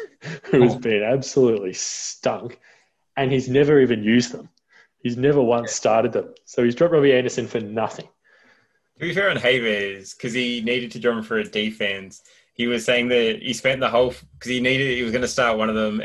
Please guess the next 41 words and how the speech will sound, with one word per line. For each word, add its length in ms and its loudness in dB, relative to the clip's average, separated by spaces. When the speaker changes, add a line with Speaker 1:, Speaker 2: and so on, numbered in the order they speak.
Speaker 3:
either 340 0
Deshaun 360 -6
Jackson 460 -2
or 100 -4
Robbie 300 -2
Anderson 420 -8
week 240 -8
one, 460 -10
and 80 -4
he 60 -4
picked 200 -6
Deshaun 320 -6
Jackson 420 -6
of 100 -12
the 100 -12
two. 340 -14
So 320 -12
flip 200 -2
of 40 -12
the 120 2
coin 320 -2
there, 180 2
and 80 -2
he 80 -4
could 160 -4
have, 320 -6
yeah, 280 -8
I 20 0
think 140 -4
he 20 -6
might 240 -2
be 380 -10
two 160 -6
and 80 -2
oh 100 -2
if 140 -6
he'd 240 -12
gone 180 -8
the 100 -6
other 140 -6
way. 320 -12